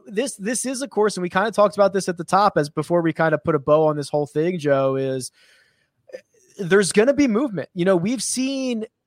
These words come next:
albatrosses late on the back nine. We've seen Ricky go on runs. We've seen the opposite happen, right? I mean, the final six holes, maybe even seven holes, are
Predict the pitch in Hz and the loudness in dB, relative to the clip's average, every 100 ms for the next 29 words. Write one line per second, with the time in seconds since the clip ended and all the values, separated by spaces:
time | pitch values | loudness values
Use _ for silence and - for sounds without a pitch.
0 | _ - 220 247 208 - 196 180 - 160 | _ -2 2 4 4 2 4 4 2 -2
1 | 123 135 190 208 190 156 147 151 147 156 | -2 4 4 4 2 2 2 2 2 0
2 | 143 143 185 226 208 175 233 247 202 180 | 0 -2 -4 -6 -8 -6 -8 -6 -2 0
3 | 180 175 151 170 196 143 180 165 214 269 | 2 0 0 0 0 -2 -6 -6 -6 -6
4 | 240 190 214 - 196 254 - 254 - 160 | -8 -8 -10 -8 -4 -4 0 -2 0 0
5 | - - 165 156 - 139 139 196 214 214 | -2 -2 0 0 0 -4 0 0 0 -4
6 | 196 220 330 277 - 262 240 - 208 247 | -2 -2 -2 -4 -6 -8 -6 0 2 2
7 | 226 - _ _ _ _ 240 285 247 170 | -2 -8 _ _ _ _ -6 -4 -6 -10
8 | - 175 196 233 226 247 269 - - - | 0 2 2 0 2 2 0 -10 -20 -14
9 | - 185 208 220 214 | 2 8 8 8 6